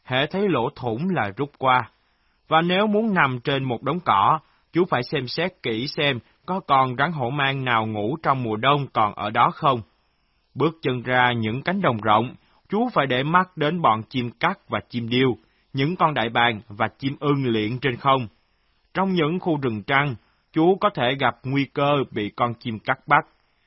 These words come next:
Chim ác là và quạ thì đâu cũng có, không nên tin cậy gì bọn chúng cả. Ngay khi tối đến, phải gióng tai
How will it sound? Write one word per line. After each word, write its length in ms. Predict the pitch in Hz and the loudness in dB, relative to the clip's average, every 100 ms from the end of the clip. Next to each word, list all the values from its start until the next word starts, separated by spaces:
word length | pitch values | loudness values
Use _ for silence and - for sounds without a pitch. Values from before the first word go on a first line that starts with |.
| _ _ | _ _
Chim 180 | 180 175 | -4 -2
ác 240 | 175 - | -2 -2
là 340 | 120 113 117 113 | 0 4 4 4
và 120 | 117 | 2
quạ 480 | 107 - 107 117 127 - | -2 0 4 4 2 -2
thì 140 | - 107 | -10 -4
đâu 320 | 127 143 156 | 2 2 2
cũng 160 | - 139 | -2 -4
có, 380 | 139 135 175 208 _ _ _ | 4 6 4 2 _ _ _
không 300 | - 190 190 | -4 -2 0
nên 180 | 185 180 | 0 0
tin 220 | 190 175 | -2 -2
cậy 240 | 151 113 120 | 0 0 0
gì 280 | 120 110 | 2 2
bọn 240 | 104 101 110 | 2 -2 -4
chúng 180 | 143 180 | -4 -4
cả. 360 | 113 104 135 151 _ _ _ _ _ | -2 0 -2 -4 _ _ _ _ _
Ngay 260 | 117 120 117 | -4 0 0
khi 100 | - 117 | -2 -4
tối 140 | 120 139 | -2 0
đến, 300 | 131 147 196 _ _ _ | 0 0 -4 _ _ _
phải 160 | 127 156 | -2 0
gióng 380 | 156 123 170 196 | 2 0 0 -2
tai 340 | 156 143 143 | 4 4 2